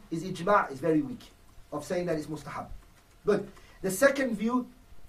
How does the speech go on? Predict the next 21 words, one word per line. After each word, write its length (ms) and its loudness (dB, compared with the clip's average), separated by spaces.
is 200 0
that 140 6
it's 120 -2
wajib. 340 4
And 100 -4
I 80 2
mentioned 300 -4
the 40 -2
names 180 0
of 80 -4
those 180 2
who 80 -8
said 200 2
it's 100 -2
wajib. 300 -2
The 120 4
ones 280 12
who 140 0
said 400 4
it's 180 -4
recommended, 640 -2